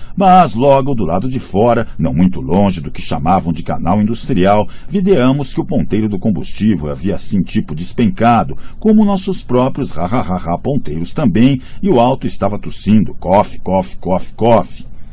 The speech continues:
Mas não era para se preocupar muito, porque havia uma estação ferroviária piscando azul, acende, apaga, acende, apaga, logo ali pertinho.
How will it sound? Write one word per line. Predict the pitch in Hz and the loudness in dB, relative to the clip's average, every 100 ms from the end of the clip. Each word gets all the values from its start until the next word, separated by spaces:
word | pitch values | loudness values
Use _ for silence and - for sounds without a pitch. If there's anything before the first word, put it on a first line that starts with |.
| - - - - - - | -6 -6 -8 -10 -8 -4
Mas | 190 190 175 170 | 4 6 6 6
não | 156 147 | 0 0
era | 90 110 92 | 2 2 0
para | 78 90 | 0 -4
se | - | -4
preocupar | - 80 69 76 98 | -4 -4 -4 0 4
muito, | 95 92 76 - - - | 6 4 2 -2 -4 -2
porque | - - | -2 2
havia | 185 156 214 | 0 2 2
uma | 240 | 2
estação | 226 - - 214 | 0 -2 -2 -2
ferroviária | - 92 90 73 87 92 76 | -2 -4 -4 0 2 2 0
piscando | - - - 95 101 | -6 -4 2 2 2
azul, | 90 110 107 - - | 2 2 2 0 -8
acende, | - - - 185 190 - | -10 -6 -2 0 0 -2
apaga, | - 98 101 - - | -2 0 2 2 -4
acende, | - 98 101 98 | -4 0 0 0
apaga, | - 113 117 92 - - | 0 2 2 0 -4 -8
logo | - 190 185 185 | -2 0 0 0
ali | 175 143 | -2 -2
pertinho. | 110 107 - 226 113 65 | -2 -2 2 2 2 -2